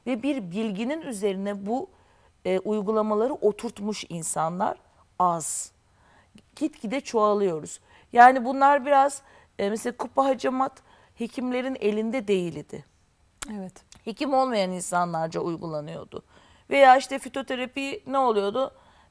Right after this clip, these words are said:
Speaker 1: E, aktarlar hani sağ olsunlar bir şeyler yapmaya çalışıyorlardı. Onlar da, e, çok, e, bir sürü şey bilen,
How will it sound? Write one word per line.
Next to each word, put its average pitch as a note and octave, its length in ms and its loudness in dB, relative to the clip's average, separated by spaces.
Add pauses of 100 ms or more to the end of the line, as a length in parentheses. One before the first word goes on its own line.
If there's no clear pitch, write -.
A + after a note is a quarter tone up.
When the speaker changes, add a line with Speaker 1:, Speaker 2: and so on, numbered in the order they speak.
Speaker 1:
E, G#3 320 0
aktarlar B3 640 6
hani A3+ 200 2
sağ G#3+ 320 8
olsunlar G3+ 480 -2 (320)
bir - 60 -18
şeyler C#4+ 340 10
yapmaya A3+ 420 4
çalışıyorlardı. F2+ 1000 -4 (400)
Onlar A3 380 4
da, G3 220 0 (420)
e, G3 140 -2
çok, C4+ 480 -6
e, F#3+ 380 -4 (460)
bir D4+ 120 -2
sürü B3 300 -8
şey A#3 260 -4
bilen, G#3+ 340 0